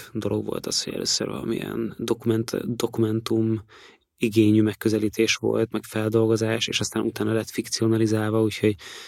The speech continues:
igazából inkább azt mondanám, hogy az tuti, hogyha ilyen konkrétumban fogalmaznék, hogy először egy ilyen kutató munka, meg egy ilyen dokumentum projekt lenne az első lépés, és max utána, hogyha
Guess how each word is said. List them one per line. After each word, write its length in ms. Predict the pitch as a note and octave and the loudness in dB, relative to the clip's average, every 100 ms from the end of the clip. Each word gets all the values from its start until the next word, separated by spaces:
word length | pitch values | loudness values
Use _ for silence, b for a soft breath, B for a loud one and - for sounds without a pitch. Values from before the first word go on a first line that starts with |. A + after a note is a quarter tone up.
| B | B
igazából 400 | - G#2 G#2+ G#2+ | -2 2 4 4
inkább 280 | G#2+ G2+ G#2+ | 4 2 0
azt 220 | G#2+ - | 0 0
mondanám, 380 | G#2 G#2 G#2+ G#2 | -2 0 0 0
hogy 180 | G#2 G#2 | 0 0
az 200 | G#2+ - | 0 0
tuti, 520 | A2+ A2+ G#2+ G#2+ A2 | -2 -2 -4 -4 -4
hogyha 280 | - G#2 G#2+ | -6 -6 -6
ilyen 240 | - - A2 | -6 -8 -8
konkrétumban 960 | - A2 - A2+ A2+ A#2 A#2 A2 A2+ A2+ | -4 -4 -2 -4 -2 -4 -6 -6 -6 -6
fogalmaznék, 520 | - A2+ A2 A2 A2+ | -6 -4 -2 0 2
hogy 120 | A#2 | 2
először 540 | G#2 A2 - - A2+ | 2 2 0 -2 -4
egy 120 | A2+ A2+ | -4 -2
ilyen 220 | A2 A2+ | -4 -4
kutató 540 | - - - A#2+ A#2 | -6 -8 -4 0 2
munka, 480 | A2+ A2+ A2+ A2+ A2+ | 2 2 0 -2 -2
meg 180 | A2 A2 | -2 -4
egy 100 | A2+ | -4
ilyen 280 | A2 A2+ A#2 | -4 -4 -6
dokumentum 600 | A2+ A#2+ A#2 A#2 A#2 A#2 | -4 0 0 0 -2 -2
projekt 340 | A#2 A#2 A#2 | -2 -4 -4
lenne 180 | A2 A2 | -6 -6
az 100 | - | -6
első 340 | A#2+ B2+ B2+ | -2 -2 0
lépés, 360 | B2 A#2 - - | 0 -2 -6 -6
és 140 | - - | -8 -8
max 340 | A2 - - | -10 -4 -4
utána, 400 | A#2 A2+ G2+ G2+ | -4 -8 -6 -4
hogyha 460 | G#2+ A2 - - | -4 -6 -6 -8